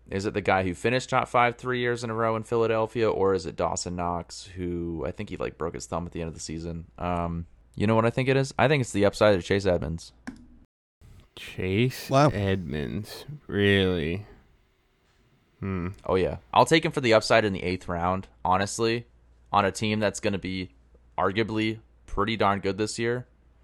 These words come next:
Speaker 1: Um, I'll take Edmonds out of the backfield on Tua, who can't seem to throw the ball, regardless of what Tyreek Hill says.
Speaker 2: Yeah. Um,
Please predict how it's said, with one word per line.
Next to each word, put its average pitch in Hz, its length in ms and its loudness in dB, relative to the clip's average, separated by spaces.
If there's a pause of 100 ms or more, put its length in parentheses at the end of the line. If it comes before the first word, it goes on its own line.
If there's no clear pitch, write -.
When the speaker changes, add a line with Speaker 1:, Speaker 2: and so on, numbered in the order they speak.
(340)
Speaker 1:
Um, 90 400 2
I'll 95 120 2
take 98 200 -2
Edmonds 87 320 0
out 82 80 2
of 82 80 -2
the 82 40 -10
backfield 82 480 -4
on 87 180 -4
Tua, 85 300 -2
who 87 120 -6
can't 87 240 -6
seem 90 180 -6
to 85 60 -6
throw 87 180 -4
the 87 80 -4
ball, 85 240 -2
regardless 117 460 6
of 85 100 -8
what 87 140 -2
Tyreek 80 320 -4
Hill 67 140 -6
says. - 440 -12
Speaker 2:
Yeah. 101 400 2 (100)
Um, 101 600 4